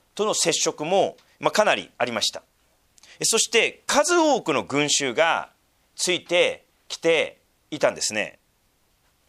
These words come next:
十二章一節に、「そうこうしているうちにおびただしい数の群衆が集まってきて、互いに足を踏み合うほどになった」とあるんです。イエス様に対する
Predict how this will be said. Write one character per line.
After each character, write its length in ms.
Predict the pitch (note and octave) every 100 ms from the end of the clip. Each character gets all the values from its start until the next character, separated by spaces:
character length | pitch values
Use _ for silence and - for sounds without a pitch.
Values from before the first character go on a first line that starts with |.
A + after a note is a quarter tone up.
| _ _ - _ _ _ _ _ _ _ -
十 160 | C#3+ G#3+
二 100 | F#3+
章 100 | F3
一 80 |
節 220 | - B2 D3
に、 100 | C#3
「そ 180 | G#3
う 60 | G#3+
こ 120 | F3
う 40 | D#3+
し 80 |
て 100 | -
い 40 | D#3+
る 60 |
う 40 | D3+
ち 120 | C#3+
に 140 | B2+ -
お 160 | D#3 F#3+
び 160 | C#4
た 140 | C#4+ C#4+
だ 120 | D4+
し 260 | - C4 A#3
い 80 |
数 260 | - F#3+ F3+
の 120 | D3
群 220 | G#2 C3
衆 160 | B2+ C3+
が 160 | A#2 A2+
集 100 | C#3+
ま 80 | C3+
っ 60 |
て 100 | A#2
き 80 | -
て、 380 | D#3+ D#3+ F2+ - _ _ - -
互 380 | C#3 C#3 D#3 D3
い 20 |
に 360 | F3+ E3+ G2 _ _ -
足 340 | C#3+ - G3+
を 140 | G3 B2+
踏 160 | -
み 180 | F#3 A3+
合 140 | C4+
う 100 | A#3+
ほ 200 | F3+ F3
ど 120 | D#3+ D3
に 440 | F3+ G3+ A2+ - _ _ _ -
な 240 | G#2+ F3
っ 80 | A3+ -
た」 140 | C#3+ C3
と 420 | D3+ E3+ G#2 - _ _ _ _
あ 100 | -
る 80 | F#2+
ん 60 | D2
で 80 | -
す。 180 | - _ _ _ _ _ _ _ _ _ _ _ _ _ _ _ _ _ _ _ -
イ 120 | A3+
エ 140 | D#4
ス 180 | D#4+ -
様 200 | C4 A#3+
に 160 | G3+ D3
対 260 | E3 D#3 D3+
す 180 | -
る 380 | D#3 F3 C3+ -